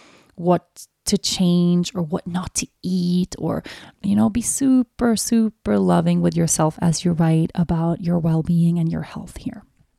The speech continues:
Okay, we're gonna move on to the last area of our lives. It's time to turn to soul. So I want you to define three clear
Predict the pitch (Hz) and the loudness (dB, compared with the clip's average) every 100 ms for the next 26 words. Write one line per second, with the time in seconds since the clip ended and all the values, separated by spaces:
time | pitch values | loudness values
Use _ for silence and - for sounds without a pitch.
0 | _ _ _ _ - - - - - - | _ _ _ _ -18 -16 -16 -18 -18 -20
1 | - - 196 277 330 214 220 240 233 233 | -18 0 4 6 6 6 6 8 8 8
2 | 233 262 214 185 165 160 165 180 226 262 | 8 6 6 4 4 2 2 2 4 0
3 | - 269 277 262 233 214 247 247 240 208 | 0 2 4 4 2 2 2 2 4 4
4 | 202 208 190 202 - - 190 196 202 - | 6 4 2 -4 -4 2 2 2 -2 0
5 | 190 175 180 - - - - 170 156 147 | 0 2 0 -2 -2 -2 0 2 4 2
6 | 170 185 - - - - - - - 190 | 0 -6 -8 -20 -20 -20 -20 -12 -2 2
7 | 196 208 196 202 - 202 190 190 - - | 2 2 2 2 4 6 6 6 2 0
8 | 190 214 240 254 - - 202 214 220 226 | 2 4 4 2 0 -6 0 2 2 0
9 | 233 | -2